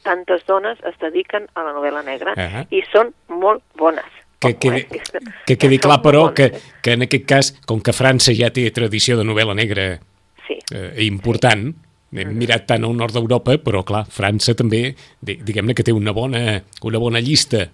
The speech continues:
Speaker 2: de,
Speaker 1: Una
Speaker 2: de,
Speaker 1: bona llista, sí.
Speaker 2: d'autors de novel·la negra, eh?
Speaker 1: I, i, i demostren, per exemple, la, la Fred Vargas, que tu, que cal dir que, que és una dona, perquè com que això de Fred ens
Speaker 2: Ahà.
Speaker 1: sona a, a autor, no, és una autora, eh, que, que ja escrivia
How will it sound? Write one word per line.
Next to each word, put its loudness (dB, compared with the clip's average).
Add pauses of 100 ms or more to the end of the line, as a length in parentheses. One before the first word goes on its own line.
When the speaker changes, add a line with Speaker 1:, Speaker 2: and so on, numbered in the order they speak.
(100)
Speaker 2:
de, -4
Speaker 1:
Una 2
Speaker 2:
de, 4
Speaker 1:
bona 2
llista, -6
sí. -10
Speaker 2:
d'autors 6
de 4
novel·la 0
negra, -10
eh? -4
Speaker 1:
I, -4
i, -4
i -4
demostren, -4
per -4
exemple, -6
la, -4
la -6 (100)
Fred -6
Vargas, 0
que -8
tu, -10 (800)
que -6
cal -2
dir -2
que, -4
que -4
és -12
una -4
dona, 0
perquè -6
com -4
que -8
això -6
de 2
Fred 0 (160)
ens 0
Speaker 2:
Ahà. 2
Speaker 1:
sona 2
a, 0
a 0
autor, -2
no, -6
és -12
una -8
autora, -2 (360)
eh, -2
que, -8
que -12
ja -2
escrivia -8